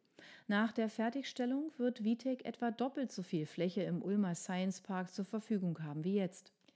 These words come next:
„Es war an der Zeit zu expandieren“,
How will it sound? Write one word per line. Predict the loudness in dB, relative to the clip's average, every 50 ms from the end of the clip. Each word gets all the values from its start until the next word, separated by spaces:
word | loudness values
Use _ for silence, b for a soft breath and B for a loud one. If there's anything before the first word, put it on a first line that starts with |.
| b b b b b
„Es | -2 -2 -2 -2 0 0
war | 0 0 2 2
an | 4 4
der | 4 4 2
Zeit | 0 -2 -2 2 2 2 2 0 -2 -8
zu | -6 -4 -2 -2
expandieren“, | -2 -4 -4 -6 -2 0 2 2 4 4 4 4 4 4 2 0